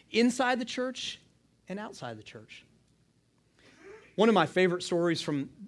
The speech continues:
nine eleven and the heroics of nine eleven is Todd Beamer. I've told the story, I think, before, and some of you have read Lisa Beamer, his wife's book. They lived in,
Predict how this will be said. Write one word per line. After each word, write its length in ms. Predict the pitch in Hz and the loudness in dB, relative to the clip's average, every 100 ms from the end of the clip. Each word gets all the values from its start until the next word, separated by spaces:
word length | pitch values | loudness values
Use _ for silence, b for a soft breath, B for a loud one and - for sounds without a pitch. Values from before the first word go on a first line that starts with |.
| - _ - | -20 _ -6
nine 300 | 165 165 160 | 0 0 2
eleven 340 | 143 147 135 | 0 0 -2
and 80 | 127 | -6
the 80 | 123 | -6
heroics 520 | - 143 143 127 - | -4 -2 0 -2 -6
of 80 | 123 | -6
nine 240 | 127 131 | -6 -4
eleven 340 | 123 123 117 | -4 -4 -6
is 140 | 107 - | -10 -10
Todd 320 | - 131 131 | -4 -4 -4
Beamer. 320 | 120 113 107 - _ _ _ - | -6 -6 -8 -16 _ _ _ -12
I've 120 | 135 | -6
told 220 | 156 143 | -4 -4
the 60 | 123 | -6
story, 320 | - 131 120 | -8 -6 -6
I 60 | |
think, 220 | 110 131 123 | -8 -12 -12
before, 400 | 117 139 135 123 | -14 -8 -6 -6
and 120 | 110 | -6
some 160 | 143 | -6
of 100 | 131 | -6
you 120 | 123 120 | -6 -6
have 80 | |
read 300 | 131 143 139 B B | -2 -2 -2 B B
Lisa 320 | 139 151 156 | 0 0 0
Beamer, 360 | 147 139 143 147 | -2 0 0 -2
his 160 | 135 120 | -4 -4
wife's 360 | 139 143 - | -2 -2 -2
book. 300 | - 156 131 | -2 -2 0
They 160 | 180 208 | 2 4
lived 340 | 196 196 190 B B | 6 4 2 B B
in, 260 | 185 165 | 0 0